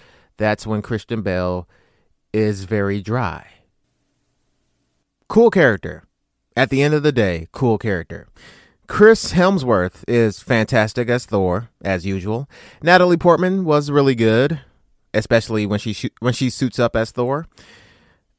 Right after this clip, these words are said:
Tessa Thompson as Valkyrie, pretty cool. Her performance was pretty good. The Guardians of the Galaxy are in here.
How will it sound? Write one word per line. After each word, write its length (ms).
Tessa 280
Thompson 520
as 380
Valkyrie, 720
pretty 240
cool. 360
Her 120
performance 460
was 220
pretty 200
good. 360
The 100
Guardians 380
of 80
the 60
Galaxy 460
are 160
in 100
here. 360